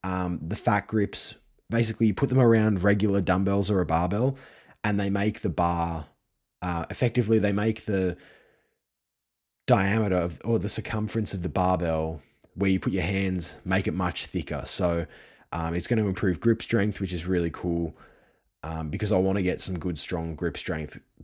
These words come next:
because that should hopefully allow me to double over-, I wanna double overhand my deadlifts as heavy as I can get, you know, rather than doing mixed grip. So if I can double overhand de-,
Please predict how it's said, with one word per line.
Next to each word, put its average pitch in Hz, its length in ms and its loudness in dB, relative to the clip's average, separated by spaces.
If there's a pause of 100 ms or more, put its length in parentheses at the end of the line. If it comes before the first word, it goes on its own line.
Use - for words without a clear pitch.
because 104 260 -2
that 107 280 -2
should 120 320 2
hopefully 113 760 0
allow 101 300 -2
me 95 100 -2
to 90 80 0
double 95 380 0
over-, 92 320 -2
I 110 40 0
wanna 151 180 6
double 131 400 4
overhand 92 760 -2 (1160)
my 107 160 2
deadlifts 101 480 0
as 98 100 -2
heavy 98 280 0
as 95 120 0
I 85 60 -2
can 85 160 -6
get, 67 340 -6 (380)
you 101 120 -4
know, 90 60 -2
rather 98 340 2
than 95 200 0
doing 87 520 -2
mixed 87 320 0
grip. 87 220 -2
So 87 180 -4
if 80 140 -4
I 90 80 -2
can 92 260 -2
double 117 280 2
overhand 107 340 0
de-, 87 220 -2